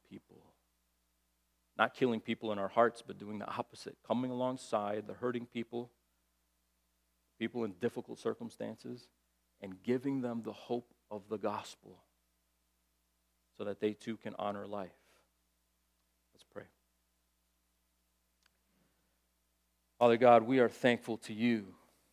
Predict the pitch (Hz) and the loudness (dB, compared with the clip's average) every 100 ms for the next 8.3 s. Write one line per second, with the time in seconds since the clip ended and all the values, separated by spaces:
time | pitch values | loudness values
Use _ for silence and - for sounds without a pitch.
0 | _ _ _ _ _ _ _ _ _ _ | _ _ _ _ _ _ _ _ _ _
1 | _ _ _ _ _ _ _ _ _ _ | _ _ _ _ _ _ _ _ _ _
2 | _ _ _ _ _ _ _ - 113 120 | _ _ _ _ _ _ _ 2 4 6
3 | 123 120 113 131 120 113 - - - - | 4 0 0 2 2 0 -6 -12 -16 -20
4 | _ _ _ - - 127 120 123 123 _ | _ _ _ -14 4 4 4 -2 -10 _
5 | _ _ _ _ _ - 107 - - 131 | _ _ _ _ _ -14 -14 -10 2 6
6 | 123 120 - _ _ _ _ _ _ _ | 8 6 -2 _ _ _ _ _ _ _
7 | _ _ _ _ _ _ - 104 - 135 | _ _ _ _ _ _ -12 -10 -2 0
8 | 120 - 113 | 0 0 -4